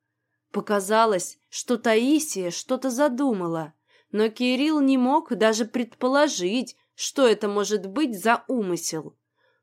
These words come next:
Ладно, с этим он разберётся, когда придёт время. «Послушай, дай мне этот шанс, Тася. Я прошу только крохотную поездку, ничего кроме... Давайте махнём в Дубай,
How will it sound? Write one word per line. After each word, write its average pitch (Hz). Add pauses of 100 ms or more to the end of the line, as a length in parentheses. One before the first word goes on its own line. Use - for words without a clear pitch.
Ладно, 175 (180)
с -
этим 277
он 226
разберётся, 214 (220)
когда 190
придёт 180
время. 165 (760)
«Послушай, 214 (400)
дай 240
мне 208
этот 190
шанс, 202
Тася. 196 (300)
Я 247
прошу 285
только 254
крохотную 254
поездку, 233 (200)
ничего 262
кроме... 202 (540)
Давайте 233
махнём 233
в 165
Дубай, 208